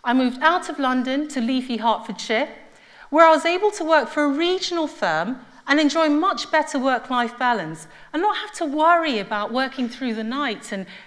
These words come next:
having ultra-demanding clients to deal with. It was a very, very different thing working in a regional practice.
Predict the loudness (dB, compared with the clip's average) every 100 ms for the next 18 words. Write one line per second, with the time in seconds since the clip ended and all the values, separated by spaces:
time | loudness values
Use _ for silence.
0 | -2 0 2 0 -2 -2 -2 -2 -4 -2
1 | 0 0 -2 -4 -4 -4 -2 -2 -4 -12
2 | -10 -8 -8 -8 -10 -14 -20 _ -20 _
3 | _ -2 2 2 0 4 6 8 4 2
4 | 0 2 -2 -4 -6 -8 0 2 2 -2
5 | -2 -2 -4 -10 -8 -6 -4 -4 -6 -8
6 | 0 2 2 -2 -8 -8 -12